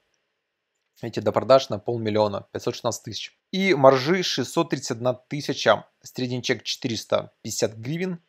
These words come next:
И видите, вот здесь вот U T M Source,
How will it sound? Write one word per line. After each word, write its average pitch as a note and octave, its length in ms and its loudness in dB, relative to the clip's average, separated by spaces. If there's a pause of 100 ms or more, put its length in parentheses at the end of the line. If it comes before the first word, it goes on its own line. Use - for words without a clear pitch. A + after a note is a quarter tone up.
(160)
И F3+ 200 -2
видите, E3+ 440 4 (240)
вот A#2+ 140 -4
здесь D#3+ 280 4
вот E3+ 220 -2 (440)
U A#2+ 200 -10
T B2+ 120 2
M A#2 80 4
Source, - 500 -2